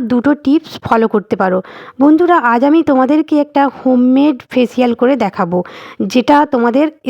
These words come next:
স্কিনকে একদম ব্রাইট এবং গ্লোয়িং করে তুলবে। বন্ধুরা, তোমাদের মধ্যে যাদের পিগমেন্টেশনের সমস্যা রয়েছে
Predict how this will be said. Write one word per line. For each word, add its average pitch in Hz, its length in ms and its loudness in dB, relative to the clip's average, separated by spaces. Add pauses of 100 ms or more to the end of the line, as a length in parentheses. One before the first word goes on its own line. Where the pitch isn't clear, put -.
স্কিনকে 254 480 0 (120)
একদম 208 240 0 (160)
ব্রাইট 226 420 0 (180)
এবং 226 180 2 (160)
গ্লোয়িং 262 400 2
করে 202 300 -2
তুলবে। 185 280 0 (420)
বন্ধুরা, 311 440 2
তোমাদের 277 380 0
মধ্যে 285 280 0
যাদের 262 260 0 (100)
পিগমেন্টেশনের 285 800 0
সমস্যা 277 340 2
রয়েছে 277 400 2